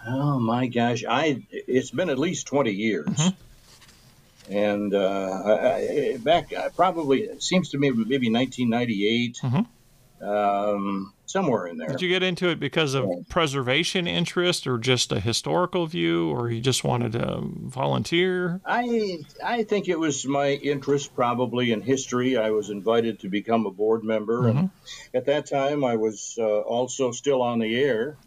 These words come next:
Speaker 2: Oh, I see.
Speaker 1: And, of course, uh, probably the board figured, the powers that be, that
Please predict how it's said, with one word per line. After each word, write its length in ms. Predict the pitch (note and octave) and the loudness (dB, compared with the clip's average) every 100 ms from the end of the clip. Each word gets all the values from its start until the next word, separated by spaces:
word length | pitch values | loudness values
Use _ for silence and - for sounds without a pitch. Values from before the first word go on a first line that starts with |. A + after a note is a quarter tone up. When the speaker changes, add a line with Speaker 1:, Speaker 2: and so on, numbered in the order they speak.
| - | -4
Speaker 2:
Oh, 220 | D3 F#3 | -2 0
I 120 | - | 0
see. 220 | - - | -2 0
Speaker 1:
And, 280 | G#2 G#2 G#2 | 2 2 0
of 120 | G2+ | -4
course, 400 | - A#2 A#2+ - A2+ | 2 2 2 -4 0
uh, 180 | G#2+ G#2 F#2 - | 2 0 -6 -4
probably 540 | A2+ A2+ A2+ A2+ A2+ | 0 0 0 2 2
the 220 | G#2 G#2 G2 | 2 -2 0
board 400 | G2+ A#2 A#2+ A#2+ | 4 4 2 0
figured, 440 | B2+ G#2+ A2+ C#3 | -2 0 0 0
the 120 | B2+ C3 _ _ A2+ | -2 -8 _ _ 0
powers 280 | A2+ A2 | 2 0
that 140 | G#2 F2+ | -2 -4
be, 200 | A2 A2+ | 0 2
that 180 | G#2+ | 2